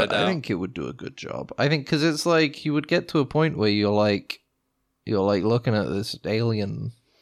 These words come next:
Speaker 2: hole,
Speaker 1: <laughs>
Speaker 2: and you're
Speaker 1: Yeah.
Speaker 2: like,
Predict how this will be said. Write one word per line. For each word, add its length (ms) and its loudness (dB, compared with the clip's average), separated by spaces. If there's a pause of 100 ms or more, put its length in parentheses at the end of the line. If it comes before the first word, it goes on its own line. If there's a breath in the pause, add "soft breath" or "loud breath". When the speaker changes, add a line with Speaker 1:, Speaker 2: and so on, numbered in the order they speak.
(100)
Speaker 2:
hole, 600 -2 (260)
Speaker 1:
<laughs> 240 -20
Speaker 2:
and 1000 -2
you're 160 4
Speaker 1:
Yeah. 260 6
Speaker 2:
like, 280 -8